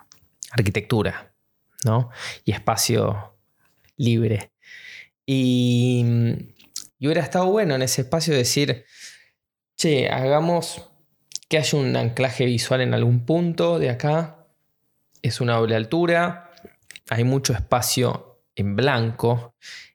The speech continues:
y el tipo de comunicación de valores que tenía la empresa en ese momento era de que, eh,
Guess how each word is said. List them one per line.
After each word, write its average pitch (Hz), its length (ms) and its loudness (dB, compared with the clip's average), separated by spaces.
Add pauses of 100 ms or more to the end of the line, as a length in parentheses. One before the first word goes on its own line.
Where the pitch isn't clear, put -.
(200)
y 113 800 2 (680)
el 123 420 0
tipo 180 380 0
de 147 120 2
comunicación 123 880 0
de 123 100 2
valores 123 360 2
que 120 120 -4
tenía 123 240 0
la 120 100 2
empresa 117 480 0
en 117 80 2
ese 117 200 0
momento 170 840 0 (640)
era 156 280 2
de 135 180 4
que, 180 340 0 (480)
eh, 113 520 -2